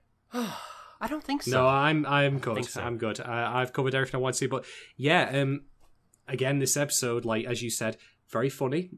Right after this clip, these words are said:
Speaker 2: very heartwarming. We finally do get some unraveling. You know, we're plucking away a little bit of the puzzle that is, uh, Sato's history. Um,
Speaker 1: Mm-hmm.
Speaker 2: we can see some ways in which, you know, this can progress. Um, we can also see potential lay down future conflict, which you said you didn't wanna see.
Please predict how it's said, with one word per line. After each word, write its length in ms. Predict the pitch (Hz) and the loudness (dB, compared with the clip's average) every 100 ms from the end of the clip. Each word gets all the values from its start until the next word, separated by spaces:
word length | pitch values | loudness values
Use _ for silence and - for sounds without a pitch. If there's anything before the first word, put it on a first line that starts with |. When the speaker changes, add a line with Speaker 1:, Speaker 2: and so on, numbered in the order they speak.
| - - | -20 -10
Speaker 2:
very 220 | 123 127 | -4 -2
heartwarming. 500 | 127 127 127 131 160 | 0 -2 0 0 0
We 100 | 120 | 0
finally 320 | - 123 127 | -2 0 0
do 120 | 123 120 | 2 0
get 160 | - | 0
some 120 | - 131 | 0 0
unraveling. 640 | 123 123 131 139 156 156 | 0 0 2 0 0 -2
You 80 | 120 | -2
know, 100 | 120 | -2
we're 60 | |
plucking 380 | 120 156 143 156 | -2 -4 -4 -2
away 160 | 143 139 | 0 0
a 60 | 131 | 0
little 160 | 127 | 0
bit 160 | 127 131 | 0 -2
of 60 | |
the 60 | 131 | -4
puzzle 320 | - 131 127 | -2 0 0
that 140 | 123 127 | 0 2
is, 300 | 120 117 - | 2 2 -4
uh, 240 | 113 113 | -4 -4
Sato's 460 | - 120 - 113 - | -2 -2 -2 -4 -4
history. 420 | 113 - 160 196 - - - - | -4 -2 -4 -4 -10 -20 -20 -6
Um, 460 | 113 110 113 117 - _ _ 104 | -2 0 0 -4 -10 _ _ -10
Speaker 1:
Mm-hmm. 220 | 87 92 | -10 -8
Speaker 2:
we 80 | 107 | -4
can 100 | 131 | 0
see 260 | - 127 120 | 0 0 -2
some 280 | - 135 - | -4 -6 -6
ways 300 | 135 131 123 | -2 0 -2
in 80 | 120 | -4
which, 240 | 120 - | -4 -6
you 60 | 123 | -4
know, 120 | 113 | -4
this 160 | 110 101 | -4 -6
can 120 | 113 | -8
progress. 540 | - 113 151 - - - - _ _ | -8 -4 -2 0 -2 -2 -12 _ _
Um, 520 | 117 117 120 113 120 - _ _ _ _ _ _ 143 | -4 -2 0 -2 -4 -10 _ _ _ _ _ _ -6
we 100 | 131 | -2
can 100 | 135 | 0
also 160 | 123 | 0
see 180 | - 123 | 2 0
potential 500 | 113 - 131 127 - | 0 -4 -2 -2 0
lay 100 | 120 | 0
down 120 | 120 113 | 0 -2
future 220 | 135 117 | -4 -4
conflict, 160 | 131 135 | -2 -2
which 140 | 139 | 0
you 80 | 214 | 0
said 180 | 240 190 | 0 0
you 80 | |
didn't 160 | 196 156 | 2 2
wanna 320 | 151 143 - | 0 -2 -4
see. 340 | - 123 160 | -2 0 0